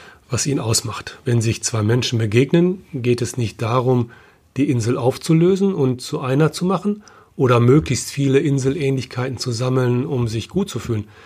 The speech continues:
Nee, auch das hilft der Liebe nicht wirklich weiter. Richtig gut wird es in der Kommunikation nämlich erst dann, wenn wir akzeptieren, dass der andere eine ganz eigene Insel ist,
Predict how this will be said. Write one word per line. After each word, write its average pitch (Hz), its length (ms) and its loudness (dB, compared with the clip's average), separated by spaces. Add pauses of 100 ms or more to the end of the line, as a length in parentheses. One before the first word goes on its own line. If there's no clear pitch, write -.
(240)
Nee, 139 260 4 (300)
auch 120 160 -4
das 156 300 2
hilft 143 280 0
der 135 80 2
Liebe 123 240 0
nicht 120 180 -2
wirklich 123 340 -6
weiter. 101 320 -12 (1120)
Richtig 147 320 0
gut 196 300 2
wird 185 180 2
es 165 120 -2
in 160 180 2
der 151 180 4
Kommunikation 143 840 0
nämlich 123 380 -2
erst 123 320 -6
dann, 160 320 2 (340)
wenn 131 220 2
wir 139 120 2
akzeptieren, 139 720 -2
dass 120 180 -2
der - 140 -4
andere 135 520 0 (460)
eine 135 160 -4
ganz 135 240 -2
eigene 131 320 0
Insel 117 300 -2
ist, - 360 -12